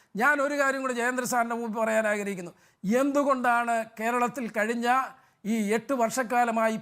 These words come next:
പുഴയിൽ നിന്നും ഈ മണൽ വാരിയെടുക്കാത്തത്? ഇപ്പോൾ ഒരു ചെറിയ മഴ പെയ്താൽ എല്ലാ പുഴകളും നിറഞ്ഞു കവിഞ്ഞ് ഈ സ-, ആളുകളുടെ വീട്ടുമുറ്റത്തേക്കും വീട്ടിലേക്കും വെള്ളം വന്ന് കയറുകയാണ്.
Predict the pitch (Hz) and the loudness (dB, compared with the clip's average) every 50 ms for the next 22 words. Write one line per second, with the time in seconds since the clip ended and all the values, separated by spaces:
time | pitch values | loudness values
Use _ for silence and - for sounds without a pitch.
0 | - - 208 220 240 254 262 254 247 240 240 233 226 233 226 214 220 - - _ | -8 -4 -2 0 2 2 0 0 -2 -4 -4 -4 -4 -4 -4 -6 -8 -12 -20 _
1 | _ - 202 226 220 202 202 202 226 254 262 262 240 226 240 240 226 226 233 226 | _ -2 0 0 2 2 0 2 2 2 2 4 4 2 2 2 -2 -2 -2 0
2 | 233 214 202 220 208 196 165 - - _ _ _ _ - 214 220 - 269 269 269 | -2 -2 -2 -2 -6 -8 -10 -10 -16 _ _ _ _ -4 -4 0 2 4 4 4
3 | 262 254 262 262 - 226 240 269 285 294 277 269 254 262 269 254 254 262 254 254 | 4 2 -2 -2 -4 -2 -2 0 0 0 0 2 2 2 2 2 0 2 2 2
4 | 262 262 175 190 220 240 262 262 262 269 269 269 202 - 208 254 262 269 277 277 | 2 2 0 -4 -2 0 2 2 4 4 2 0 -2 -4 -4 -2 0 0 0 0
5 | 269 262 247 233 240 262 277 277 285 254 269 254 262 269 262 262 254 233 - - | -2 -2 -2 -2 -2 -2 -2 -2 0 0 0 0 -2 -2 -2 -2 -4 -4 -8 -14
6 | _ _ _ _ _ _ - 196 247 269 269 254 247 233 175 - 143 202 220 233 | _ _ _ _ _ _ -4 0 2 2 2 2 0 -2 -6 -8 -8 -2 -2 -2
7 | 247 - 190 190 196 240 277 277 247 269 269 262 254 240 247 269 247 - 294 294 | 0 0 2 2 4 4 2 0 0 0 0 0 0 -2 -4 -6 -6 -6 -6 -6
8 | 294 214 262 233 202 285 277 247 220 262 247 233 247 269 196 262 269 262 247 247 | -4 -4 -4 -4 -2 -2 -2 -2 -2 -2 -2 -2 -4 -4 0 0 0 0 0 -2
9 | 233 233 269 285 285 285 277 302 302 277 277 277 294 285 285 277 262 254 247 | -2 0 0 0 0 0 0 0 2 2 2 2 2 0 0 0 0 0 -4